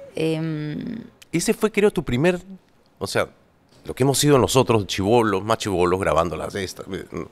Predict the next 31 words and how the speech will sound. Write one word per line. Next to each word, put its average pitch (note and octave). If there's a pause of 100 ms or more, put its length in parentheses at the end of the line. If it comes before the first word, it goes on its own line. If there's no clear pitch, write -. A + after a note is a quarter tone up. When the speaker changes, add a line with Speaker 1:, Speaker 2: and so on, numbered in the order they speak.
(160)
Speaker 2:
eh, E2
las -
series G#2
y, - (680)
y F#2+
vacilándonos, G2
haciendo F2+
estupideces F2
y, D#2+
y D#2
travesuras E2
todo G#2+
el G2+
tiempo. A#2 (160)
Speaker 1:
<laughs> A#3+
Speaker 2:
Ahí D#3
cambias D3
inmediatamente A#2 (480)
y G#2+
te G#2+
conviertes G2
en G2 (300)
una A#2
mujer A2+
un G#2+
poco G#2+
más G2+
grande, C#2+
¿no? D#3+ (500)
Speaker 1:
Claro. A3+ (420)
Eh, G3+